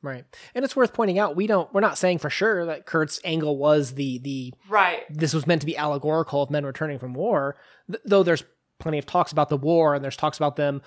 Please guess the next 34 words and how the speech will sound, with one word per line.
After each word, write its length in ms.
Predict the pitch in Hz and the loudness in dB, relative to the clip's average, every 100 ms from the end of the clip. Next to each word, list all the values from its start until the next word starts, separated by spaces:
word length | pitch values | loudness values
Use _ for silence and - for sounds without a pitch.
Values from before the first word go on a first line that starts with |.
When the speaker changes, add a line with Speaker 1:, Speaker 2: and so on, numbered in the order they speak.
| - | -6
Speaker 1:
going 220 | 160 160 135 | 0 0 0
foxhole 540 | - 151 - 156 147 | -2 -2 -2 0 0
to 100 | 139 | -2
foxhole, 680 | - 156 - - 151 143 139 | -2 -2 -2 -6 -4 -2 -4
like, 160 | 131 - | -10 -12
sneaking 520 | - - 175 165 165 | -6 0 2 2 0
in 140 | 165 175 | 2 2
Speaker 2:
Yep. 60 | |
Speaker 1:
these, 180 | 160 135 | 0 -2
like, 160 | 147 139 | -2 -2
war 340 | 147 160 156 | 0 2 2
terms 460 | 147 160 156 147 131 | 2 0 0 -2 -6
that, 100 | 131 | -10
like, 240 | 139 - | -10 -4
you 60 | 202 | -2
know, 60 | |
you 120 | 160 233 | 0 0
could 120 | 202 | 2
make 180 | 180 165 | 2 0
the 100 | - | -4
argument 480 | 170 151 143 131 143 | -4 -4 -6 -10 -8
there. 320 | 175 143 - _ - - - _ | -8 -10 -14 _ -20 -20 -20 _
But 100 | 175 | 0
it's 120 | 175 180 | 2 2
important, 360 | 170 262 226 | 0 0 2
I 60 | 160 | -2
think, 160 | 170 156 | -2 0
to 40 | |
even 180 | 156 151 | 0 2
know 160 | 156 151 | 2 4
that 180 | 156 - | 2 0
as 140 | 135 | -6
a 60 | 131 | -8
backdrop, 720 | - 156 262 - 110 - | -8 -8 -8 -10 -10 -12